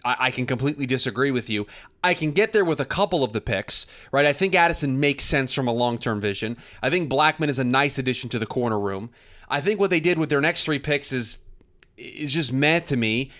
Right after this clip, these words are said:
And DeWayne McBride, I, I think is, uh, if Dalvin Cook moves on, we slide Alexander Mattison up to being the, the starter, and DeWayne McBride gives us a, an option in terms of being a backup. So, to me, there's not a whole lot to really write home about here. There's not a whole lot to get excited about.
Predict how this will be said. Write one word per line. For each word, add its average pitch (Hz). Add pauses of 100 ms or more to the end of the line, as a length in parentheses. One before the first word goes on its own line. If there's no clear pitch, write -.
(160)
And 170
DeWayne 190
McBride, 196
I, 151
I 165
think 165
is, 165
uh, 160
if 156
Dalvin 170
Cook 170
moves 170
on, 175
we 147
slide 170
Alexander 160
Mattison 151
up 160
to 147
being 151
the, 135 (180)
the 139
starter, 175
and 147
DeWayne 151
McBride 147
gives 131
us 127
a, 120
an 127
option 127
in 113
terms 117
of 107
being 113
a 107
backup. 101
So, 127 (240)
to 185
me, 190
there's 165
not 196
a 170
whole 175
lot 156
to 135
really 143
write 139
home 135
about 127
here. 131
There's 120
not 135
a 120
whole 143
lot 135
to 131
get 123
excited 123
about. 123